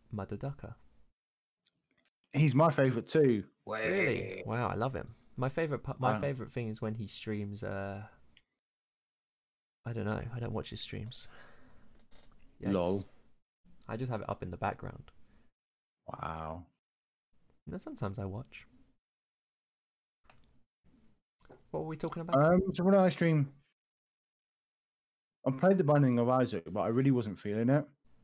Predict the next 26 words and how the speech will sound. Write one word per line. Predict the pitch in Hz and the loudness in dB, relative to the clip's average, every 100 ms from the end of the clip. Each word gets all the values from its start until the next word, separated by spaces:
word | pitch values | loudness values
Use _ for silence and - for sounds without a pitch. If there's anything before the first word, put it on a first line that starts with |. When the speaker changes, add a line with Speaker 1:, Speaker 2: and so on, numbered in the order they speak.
| _ - | _ -2
Speaker 1:
I | 127 | 0
saw, | - 131 | 2 4
oh, | 120 117 | 6 6
uh, | 101 | 4
yeah, | 98 101 | 0 -4
okay, | 107 98 - | -6 -8 -6
yeah. | 104 | -4
Uh, | - 98 95 95 | -4 -4 -4 -4
when | 110 | -6
was | 117 | -6
that, | - - | -8 -8
Thursday? | 117 123 - 160 - - - - _ _ _ _ _ _ | -8 -8 -10 -14 -16 -20 -20 -20 _ _ _ _ _ _
Speaker 2:
Yeah. | 113 101 85 - _ _ | -4 -4 -4 -10 _ _
Speaker 1:
I | 123 | -10
saw, | - 156 151 135 - | -6 -4 -2 -4 -4
yeah, | 127 117 - | -2 -2 -2
I | 117 | -6
saw | - 139 131 120 - - - _ _ _ _ _ _ _ _ | -6 -4 -2 -4 -10 -20 -20 _ _ _ _ _ _ _ _
that, | 107 98 | -2 -2
and | 98 | -4
then | 98 | -2
I | 95 95 101 - _ _ - - | -2 -4 -8 -16 _ _ -16 -4
went | 110 110 | -2 -2
to | 98 | -6
do | 98 | -6
something, | - - - 92 | -8 -12 -10 -12